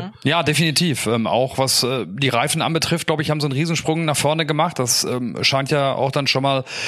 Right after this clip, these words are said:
Speaker 2: ein Hinweis darauf zu sein, dass man das Auto jetzt vielleicht wirklich verstanden hat. Und wenn ich mich auch daran erinnere, an Fred Vasseur, der eh immer, sag ich mal, äh, sehr optimistisch, äh, ist und, äh, ja,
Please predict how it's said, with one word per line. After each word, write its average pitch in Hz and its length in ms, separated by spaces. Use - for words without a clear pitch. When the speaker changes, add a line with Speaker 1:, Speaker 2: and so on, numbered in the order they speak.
Speaker 2:
ein - 60
Hinweis 147 400
darauf 135 280
zu 143 100
sein, 135 180
dass 147 100
man 147 80
das 131 120
Auto 147 220
jetzt 143 140
vielleicht 127 320
wirklich 175 460
verstanden 170 580
hat. 175 160
Und 131 140
wenn 135 100
ich 135 100
mich 139 160
auch 131 140
daran 123 260
erinnere, 143 520
an 143 220
Fred 139 280
Vasseur, 135 320
der 131 340
eh 165 220
immer, 165 400
sag 156 200
ich 156 120
mal, 135 680
äh, 127 60
sehr 151 200
optimistisch, 156 760
äh, - 120
ist 185 260
und, 139 520
äh, 139 360
ja, 127 560